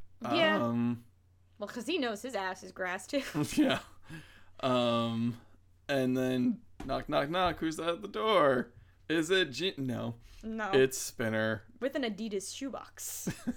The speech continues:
Speaker 2: <laughs> Doing the high school best friend's duty. He, um, brings her a box of things. He's like, "Here, Jimmy wanted you to have these. He doesn't want them anymore."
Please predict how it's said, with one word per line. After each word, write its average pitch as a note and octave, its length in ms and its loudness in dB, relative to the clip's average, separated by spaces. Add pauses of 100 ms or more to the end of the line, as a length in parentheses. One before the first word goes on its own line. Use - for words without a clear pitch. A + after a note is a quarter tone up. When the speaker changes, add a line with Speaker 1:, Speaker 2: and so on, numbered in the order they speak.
(140)
Speaker 2:
<laughs> - 420 -6
Doing D3 600 2
the A#2+ 760 0 (520)
high C3 280 -2
school A#2+ 500 2
best A2+ 400 0
friend's A2 680 -2
duty. A2+ 680 0 (720)
He, A#2 720 2
um, A2 480 0
brings A#2+ 600 0 (120)
her A#2 400 2
a - 80 -2
box A2 400 -2
of G#2+ 140 -8 (440)
things. A2+ 260 -2
He's A2+ 120 -4
like, A#2 160 -2
"Here, A#2+ 420 2 (360)
Jimmy B2+ 260 4
wanted A#2 380 2
you A2+ 140 0
to G#2+ 80 -4
have A2 360 0
these. A#2 360 -6
He A#2+ 60 -4
doesn't A#2 280 -2
want G#2+ 240 -2
them A#2 160 -2
anymore." A2 640 0